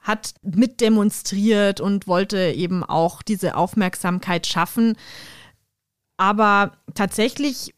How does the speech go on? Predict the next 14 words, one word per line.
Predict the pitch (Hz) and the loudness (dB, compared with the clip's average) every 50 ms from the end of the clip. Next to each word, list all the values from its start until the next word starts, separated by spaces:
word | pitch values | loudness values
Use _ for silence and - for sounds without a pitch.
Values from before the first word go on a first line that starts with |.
| _ - | _ -4
weniger | 214 202 175 202 220 254 285 269 220 233 226 220 220 214 220 208 - _ _ | -4 0 2 4 4 4 4 4 4 4 4 4 4 4 2 0 -4 _ _
in | - 220 - | 0 2 4
ihren | 226 226 208 208 190 156 | 4 4 4 4 4 4
Werken | 180 170 190 226 - - 196 175 | 2 2 2 0 -2 -2 -2 0
jetzt | 165 151 151 - - - - - - - _ _ _ _ _ _ _ _ _ _ _ | 0 -2 -2 -4 -10 -12 -12 -12 -12 -14 _ _ _ _ _ _ _ _ _ _ _
als | - 165 165 160 160 - - - - - _ _ _ _ _ | -4 -2 0 0 -2 -4 -8 -12 -14 -18 _ _ _ _ _
im | 196 196 190 175 170 156 - _ | -2 -2 0 0 -2 -4 -8 _
Leben | - 196 202 214 240 220 220 202 | 2 4 4 4 6 6 6 6
neben | 202 196 208 220 208 196 | 6 6 6 4 4 2
dem | 185 185 180 | 2 2 2
Malen, | 175 160 151 156 156 156 156 143 | 2 2 2 2 2 2 0 0
also | 147 165 165 | 0 -2 -2
in | 151 156 | -2 -2
ihrem | 160 185 180 175 170 165 | 0 0 0 0 -2 -4